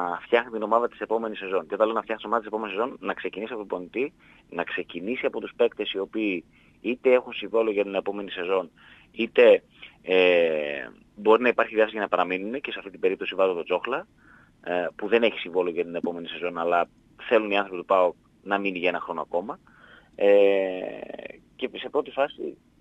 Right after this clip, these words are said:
αυτές οι περιπτώσεις και του προπονητή δείχνουν να είναι οι πιο σημαντικές. Ε, δεν ξέρω αν μέχρι τη διάρκεια της ημέρας, ε, θα έχουμε εξέλιξη στο κομμάτι του, του προπονητή. Δεν μπορώ να το αποκλείσω.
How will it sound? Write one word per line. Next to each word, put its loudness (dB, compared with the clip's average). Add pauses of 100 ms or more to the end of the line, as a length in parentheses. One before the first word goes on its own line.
(120)
αυτές -8
οι -20
περιπτώσεις -4
και -8
του -14
προπονητή -8 (440)
δείχνουν -2
να -4
είναι -6
οι -10
πιο 2 (420)
σημαντικές. -8 (440)
Ε, 4 (220)
δεν -6
ξέρω 0
αν 2
μέχρι -4
τη -20
διάρκεια 0
της -10
ημέρας, -4 (540)
ε, -8 (280)
θα -2
έχουμε 0
εξέλιξη -6
στο -6
κομμάτι -6
του, -12 (420)
του -14
προπονητή. -8 (560)
Δεν 2
μπορώ 6
να 2
το 0
αποκλείσω. -8